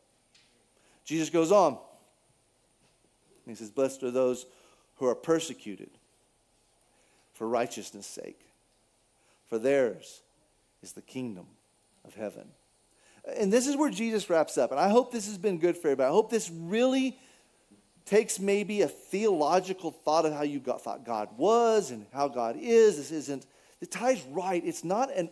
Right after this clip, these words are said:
earning thing. It's a being thing. It's being in the sweet spot.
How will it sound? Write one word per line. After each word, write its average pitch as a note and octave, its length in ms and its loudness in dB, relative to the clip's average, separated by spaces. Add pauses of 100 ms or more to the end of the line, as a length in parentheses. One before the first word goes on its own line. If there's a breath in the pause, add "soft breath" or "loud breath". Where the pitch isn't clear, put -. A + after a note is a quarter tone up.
(120)
earning E3+ 520 -2
thing. A#2+ 400 -8 (280 loud breath)
It's D#3+ 240 -6
a E3+ 140 -2 (220)
being F#3+ 500 -2
thing. A2+ 220 -8
It's B2+ 120 -10
being C4 360 0
in C4 100 2
the A#3 80 2
sweet G#3+ 400 -6
spot. - 580 -8